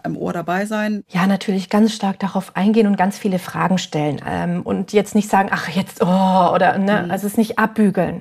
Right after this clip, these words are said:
Speaker 2: sondern wirklich das Kind ernst nehmen und sich das dann noch mal vom Kind erklären lassen, aus Kindersicht, was genau das Kind, äh, jetzt gestört hat. Also zum Beispiel, wenn du sagst,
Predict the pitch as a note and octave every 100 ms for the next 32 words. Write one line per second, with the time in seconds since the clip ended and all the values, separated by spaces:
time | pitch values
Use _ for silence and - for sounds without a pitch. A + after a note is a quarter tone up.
0 | - - A#3 A#3 G#3 A#3 B3 A#3+ A3 -
1 | - A#3 A#3 G3 F#3+ - - F3+ F3+ G3+
2 | G#3+ G#3 G#3+ - G#3 G#3 G3+ G3+ - G3+
3 | - C4 D4 - G#3 G3 F#3+ F#3 F#3 F#3
4 | A#3 A#3+ - - - G#3 G3+ - D4 D4+
5 | D4 B3+ C4+ - - G#3+ A3+ - A3+ G3+
6 | G3+ G#3+ G3+ - A3+ A3+ - - - -
7 | F#3 F#3 G3+ G3+ - G#3 - G#3 G#3 F3+
8 | - F3+ F3+ F#3+ F3 F3+ F3+ F#3+ F#3 F3+
9 | F3+ -